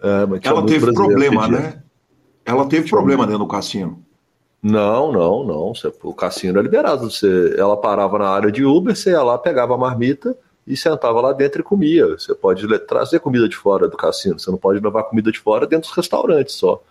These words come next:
Speaker 1: Mas as áreas reservadas não tinha problema nenhum.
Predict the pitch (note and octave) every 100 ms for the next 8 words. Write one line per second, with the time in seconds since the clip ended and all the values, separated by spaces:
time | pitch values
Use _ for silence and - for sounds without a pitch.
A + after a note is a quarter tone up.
0 | _ _ _ _ _ _ E2+ F2+ F#2 F2+
1 | F2+ F2+ - F#2 F#2 E2 E2 E2+ C#3 C#3+
2 | - C3 C3+ G2+ A#2+ - G2+